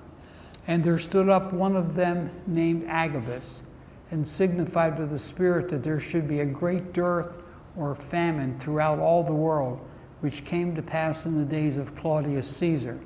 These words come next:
Then the disciples, every man according to his ability, determined to send relief unto the brethren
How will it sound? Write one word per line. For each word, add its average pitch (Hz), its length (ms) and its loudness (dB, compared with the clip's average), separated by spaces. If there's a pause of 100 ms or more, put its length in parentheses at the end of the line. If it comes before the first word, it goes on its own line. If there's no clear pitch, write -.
(880)
Then 208 320 8
the 247 100 10
disciples, 196 760 4
every 185 320 2
man 170 320 2
according 170 520 0
to 151 100 0
his 143 200 0
ability, 131 680 0 (440)
determined 175 640 -2
to 151 100 -4
send 156 400 0
relief 170 600 0
unto 147 240 0
the 143 140 -2
brethren 143 640 0